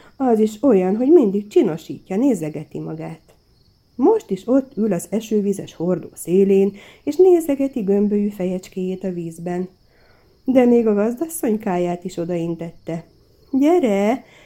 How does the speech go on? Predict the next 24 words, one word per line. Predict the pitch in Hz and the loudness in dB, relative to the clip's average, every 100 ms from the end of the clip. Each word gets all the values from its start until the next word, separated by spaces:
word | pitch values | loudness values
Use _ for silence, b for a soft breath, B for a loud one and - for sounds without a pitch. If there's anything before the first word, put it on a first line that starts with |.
| B | B
két | - 269 381 - | -4 0 0 2
cica | 403 - 220 | 2 2 0
is | 202 208 | 0 0
megnézheti | 208 196 196 196 202 202 190 | 0 2 0 -2 -8 -4 -4
ebben | 185 190 | -2 -2
magát | 190 190 196 196 220 | -2 -2 -2 -6 -6
egyszerre." | 330 - - 240 160 160 - _ _ _ _ _ _ _ _ _ _ _ _ - | -6 -6 -4 -4 -4 -8 -14 _ _ _ _ _ _ _ _ _ _ _ _ -2
Hm, | 320 330 - | 0 0 -2
Tükrös | - 233 262 247 | -4 0 2 0
Kata | - 214 202 | 0 -4 -2
nem | 170 175 | 0 2
is | 196 202 | 0 0
nagyon | 208 196 190 | 0 2 2
hívatta | 180 180 175 - | 0 -2 -6 -6
magát. | 170 170 165 165 _ B B B B | -6 -6 -8 -10 _ B B B B
Egyszeriben | - 269 285 - 254 233 220 | -2 -2 -2 -4 -4 -2 0
ott | 214 208 | -2 -2
termett | 196 190 185 - | 0 0 -2 -4
a | |
hordónál, | 175 175 175 170 170 165 170 - | -2 0 0 0 -2 -4 -6 -8
és | 165 170 | -14 -12
belekukucskált | 247 277 262 240 208 - 175 175 | -2 -2 -2 -4 -6 -6 -6 -4
a | 170 | -6
vízbe. | 160 156 156 160 165 | -6 -8 -8 -8 -8